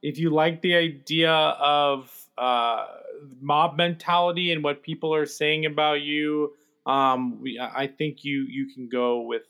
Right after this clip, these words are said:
uh, with The Crucible. If you want something a little bit more kind of, like, witchy, something is, like, creeping in on you. Uh, we covered it on this one. I, I really like The Night House.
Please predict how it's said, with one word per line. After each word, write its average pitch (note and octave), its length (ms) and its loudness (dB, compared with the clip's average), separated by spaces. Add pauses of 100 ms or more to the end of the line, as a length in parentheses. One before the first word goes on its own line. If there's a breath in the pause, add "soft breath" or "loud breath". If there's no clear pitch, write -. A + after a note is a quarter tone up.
uh, G#2 360 -2 (920)
with B2 180 -12
The A#2+ 80 -6
Crucible. F3+ 600 -2 (400 soft breath)
If D3 140 -4
you D#3+ 100 2
want D#3+ 260 2
something E3 320 0
a D#3 60 2
little D3 240 0
bit C#3+ 220 2
more C#3 560 0
kind C3 260 -2
of, A#2+ 140 -6
like, A#2+ 320 -2 (360)
witchy, C#3 880 0 (180 loud breath)
something C#3+ 460 -2
is, B2+ 100 -2
like, B2 160 0
creeping C3 380 -6
in B2+ 100 -2
on C3 100 -2
you. C#3+ 200 -2 (340 loud breath)
Uh, B2 280 2
we D#3 160 -2
covered F3+ 360 0
it F3 80 0
on C#3+ 160 2
this D#3 200 0
one. F3+ 220 0
I, D3 200 0
I D3 140 0
really D#3+ 300 0
like F3 240 0
The D#3+ 60 -4
Night C3+ 340 -4
House. D#3 440 -10